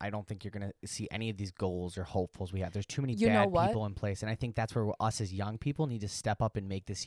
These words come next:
Speaker 1: huge change.
Speaker 2: Exactly. That's
Speaker 1: We need to have a revolution of a
Speaker 2: the
Speaker 1: change
Speaker 2: only
Speaker 1: because
Speaker 2: thing
Speaker 1: there's,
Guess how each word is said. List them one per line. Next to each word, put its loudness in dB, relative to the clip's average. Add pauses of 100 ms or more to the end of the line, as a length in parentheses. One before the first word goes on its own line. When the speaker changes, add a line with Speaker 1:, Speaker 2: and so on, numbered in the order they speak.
Speaker 1:
huge 0
change. 4
Speaker 2:
Exactly. 4
That's 6
Speaker 1:
We 8
need 6
to 6
have 6
a 6
revolution 0
of -6
a -10
Speaker 2:
the 0
Speaker 1:
change 0
Speaker 2:
only 4
Speaker 1:
because 6
Speaker 2:
thing 6
Speaker 1:
there's, 6